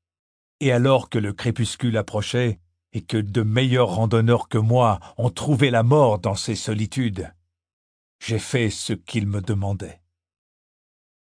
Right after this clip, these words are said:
Tu devais bien être arrivé au fin fond de la banlieue résidentielle à ce moment-là », j'ai pensé.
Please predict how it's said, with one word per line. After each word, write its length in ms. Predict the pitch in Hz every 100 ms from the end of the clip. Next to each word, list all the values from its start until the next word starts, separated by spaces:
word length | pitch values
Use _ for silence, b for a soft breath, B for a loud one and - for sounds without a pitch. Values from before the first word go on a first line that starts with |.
| _
Tu 120 | -
devais 320 | 156 127 135
bien 220 | 110 131
être 220 | 131 123 120
arrivé 440 | 107 110 98 120
au 140 | 104
fin 300 | 90 - 113
fond 240 | 98 135 127
de 120 | 107
la 120 | 104
banlieue 360 | 101 113 113 117
résidentielle 720 | 117 104 110 113 - 143 127
à 80 | 101
ce 160 | - 113
moment-là », 520 | 107 110 131 135 117
j'ai 160 | - 90
pensé. 460 | 90 87 87 87